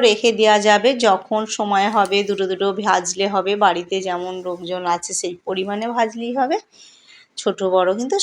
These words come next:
সবারই পছন্দ হবে। তাই এবার আমি তেল গরম হতে দিয়েছি,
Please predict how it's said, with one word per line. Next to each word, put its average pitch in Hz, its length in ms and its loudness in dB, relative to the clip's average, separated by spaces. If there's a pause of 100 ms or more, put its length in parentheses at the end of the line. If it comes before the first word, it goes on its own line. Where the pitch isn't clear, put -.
সবারই 175 380 2 (100)
পছন্দ 170 360 -4 (120)
হবে। 165 200 -8 (480)
তাই 226 160 2
এবার 226 220 4
আমি 240 100 -2 (140)
তেল 220 220 2 (200)
গরম 208 220 2 (100)
হতে 233 180 -2 (100)
দিয়েছি, 233 300 -2